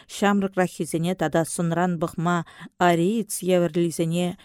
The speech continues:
вунике ҫын суйласа илчӗ те, Гитлер ҫарӗнчи йӗркесемпе паллаштарма тытынчӗ. Сталёва воля хулинчи подпольчиксем вӗсем валли С С ҫарӗнче тӑхӑнса ҫӳрекен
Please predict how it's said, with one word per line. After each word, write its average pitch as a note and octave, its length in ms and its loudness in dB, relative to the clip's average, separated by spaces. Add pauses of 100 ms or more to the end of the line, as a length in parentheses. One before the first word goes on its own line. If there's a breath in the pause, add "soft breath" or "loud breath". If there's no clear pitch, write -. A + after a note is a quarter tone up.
(220 soft breath)
вунике F3+ 440 2
ҫын E3+ 240 -2
суйласа D#3+ 440 -2
илчӗ F#3+ 320 -2
те, F#3+ 180 0 (420 soft breath)
Гитлер G#3 520 0
ҫарӗнчи F#3 480 0
йӗркесемпе F#3 640 0
паллаштарма D#3 600 -4
тытынчӗ. D3+ 500 -8 (600 soft breath)
Сталёва G#3+ 720 4
воля G3+ 400 4
хулинчи F#3 760 2 (260 loud breath)
подпольчиксем F#3 960 2 (300)
вӗсем G3+ 440 2
валли F#3 480 2 (300 soft breath)
С F#3+ 280 4
С A3+ 160 0
ҫарӗнче F#3+ 580 2
тӑхӑнса F3+ 460 0
ҫӳрекен F3 460 0